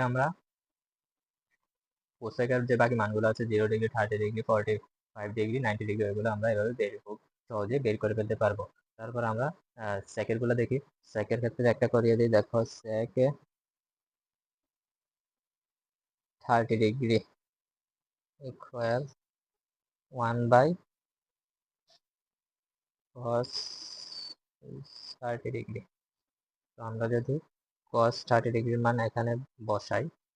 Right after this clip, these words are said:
তাহলে আসছে হচ্ছে, আহ, root three by two, সমান সমান root, সরি, two by root three, অর্থাৎ cos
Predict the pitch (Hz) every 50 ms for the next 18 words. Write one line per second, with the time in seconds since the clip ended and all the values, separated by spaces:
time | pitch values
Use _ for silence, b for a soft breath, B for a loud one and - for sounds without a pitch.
0 | _ _ _ _ _ _ _ - 107 107 107 110 110 113 110 - _ 113 113 117
1 | - _ _ 120 143 156 - _ _ _ _ _ _ _ _ _ _ _ _ _
2 | _ _ _ _ _ _ _ _ - 113 107 104 101 110 107 107 113 113 - _
3 | _ _ _ _ _ _ _ _ _ _ _ _ _ _ _ _ _ _ _ _
4 | _ _ _ _ - 123 117 113 117 - 120 117 120 143 170 180 - _ _ _
5 | _ _ _ _ _ - - - _ _ _ _ _ _ _ _ _ _ _ 135
6 | 123 113 - 113 110 113 117 - _ 117 117 120 120 117 117 113 110 110 113 -
7 | _ _ _ _ _ _ _ _ _ _ _ _ _ _ _ _ _ _ _ _
8 | _ _ _ _ _ _ _ _ _ _ _ _ - 113 117 120 127 165 - _
9 | _ _ _ _ _ _ _ _ _ _ _ _ _ 113 113 113 113 117 117 135
10 | 156 180 185 - _ _ _ _ _ _ _ _ _ _ _ _ _ _ _ 139
11 | 123 107 107 104 107 104 - _ _ _ _ _ 101 - - _ _ _ _ _
12 | - 104 - - 117 123 151 - _ _ _ _ _ _ _ _ _ _ _ _
13 | _ 104 104 123 139